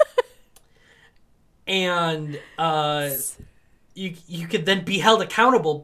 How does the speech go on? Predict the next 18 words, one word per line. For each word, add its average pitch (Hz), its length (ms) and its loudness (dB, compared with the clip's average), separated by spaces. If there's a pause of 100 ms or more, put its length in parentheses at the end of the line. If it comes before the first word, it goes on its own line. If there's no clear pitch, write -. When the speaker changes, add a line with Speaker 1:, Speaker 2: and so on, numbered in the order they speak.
Speaker 1:
to, 180 160 -14 (160)
by 139 120 -6
people. 139 320 -8
You're, 156 160 -6
it's 165 380 -8
not 294 200 0
something 254 300 -2
Speaker 2:
Right. 269 100 -2
Speaker 1:
that 170 80 -10
you're 156 120 -4
gonna, 151 200 -4
like, 143 320 -6 (1120)
uh, 180 80 -10
rise 156 420 0
to 151 40 -14
the 139 80 -6
occasion 151 400 -8
for. 127 420 -12